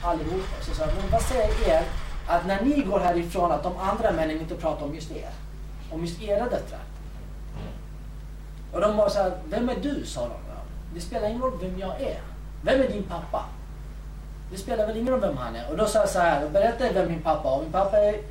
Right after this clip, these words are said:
relativt känd, och de bara: "Aha, okej. Ja, din pappa är också stor i käften. Han är också tuff att säga vad han vill." "Nej, det handlar inte om min pappa", sa jag. "Det är jag som säger det här.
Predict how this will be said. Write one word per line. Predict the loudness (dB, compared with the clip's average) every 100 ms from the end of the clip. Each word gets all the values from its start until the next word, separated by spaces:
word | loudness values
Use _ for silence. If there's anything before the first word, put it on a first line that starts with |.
| -2
relativt | 4 4 2 -2
känd, | 2 2 2
och | 0
de | -2
bara: | -2 -8 -12 -4
"Aha, | 2 2 4 4 4 2
okej. | -2 -2 -2 -4 -10 -10 0
Ja, | 2
din | 2 2
pappa | 2 4
är | 2
också | 2 -4
stor | -2 -4
i | -4
käften. | -6 -8 -8 -8
Han | -4 -4
är |
också | -2 -4
tuff | -4 -4 -4
att | -6
säga | -6
vad | -6
han | -6 -4
vill." | -6 -6 -10 -10 -12 -10 -6
"Nej, | -2
det | -2
handlar | 0 2
inte | 2 0
om |
min | -4 -2
pappa", | 0 2 0
sa | -2 -6
jag. | -2
"Det |
är | -2 0
jag | 0 0
som | -2
säger | -8 -8 -8
det | -8
här. | -10 -10